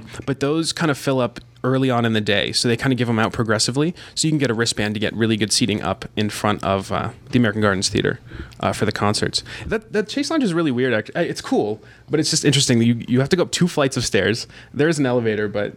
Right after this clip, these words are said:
Speaker 2: I don't know. We
Speaker 1: Yeah. Well, for me, I just liked it because I, I really wanted a drink. I went to just shoot some video. I didn't wanna get anything at any of the booths.
Speaker 2: Yeah.
Speaker 1: I was just walking right around.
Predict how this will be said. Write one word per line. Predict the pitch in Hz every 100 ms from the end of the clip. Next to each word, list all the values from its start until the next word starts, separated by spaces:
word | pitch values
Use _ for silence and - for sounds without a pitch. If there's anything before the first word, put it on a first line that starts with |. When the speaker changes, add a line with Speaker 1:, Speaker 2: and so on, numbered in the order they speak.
| -
Speaker 2:
I | 120
don't | 110
know. | 104
We | 120
Speaker 1:
Yeah. | - - - - -
Well, | 202 208 208
for | - 147
me, | 156
I | 151 113
just | 127 113
liked | 110 -
it | 117
because | 107 - 107 104 98 - - - - -
I, | 110 107 107 - -
I |
really | 104 107 107 107
wanted | 101 101 101
a | 95
drink. | 104 104 120 - -
I | 101
went | 104 95
to | - 104
just | 90 98 -
shoot | - 107 -
some | 98
video. | 92 95 101 101
I | 95
didn't | 95 95
wanna | 92
get | 90 95
anything | 92 90 107
at | 98
any | 95 98
of | 90
the |
booths. | 87 90 95 -
Speaker 2:
Yeah. | - 113
Speaker 1:
I |
was | 98
just | - 92
walking | 95 90 104
right | 98 101 98
around. | 101 95